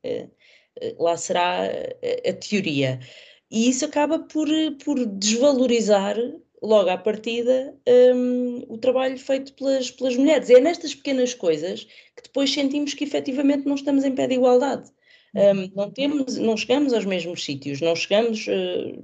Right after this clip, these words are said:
não chegamos lá, não, não acontece. Hum, e depois há outro fenómeno que é, eh, aí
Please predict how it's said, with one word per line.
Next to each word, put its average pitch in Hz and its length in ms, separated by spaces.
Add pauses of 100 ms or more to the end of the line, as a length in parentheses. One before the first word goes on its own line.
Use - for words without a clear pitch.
(200)
não 151 100
chegamos 196 240
lá, 302 160
não, 170 440 (300)
não 185 140
acontece. 214 520 (420)
Hum, 180 540
e - 80
depois 190 300
há 160 80
outro 175 300
fenómeno 208 680
que 226 160
é, 139 840
eh, - 40
aí 160 360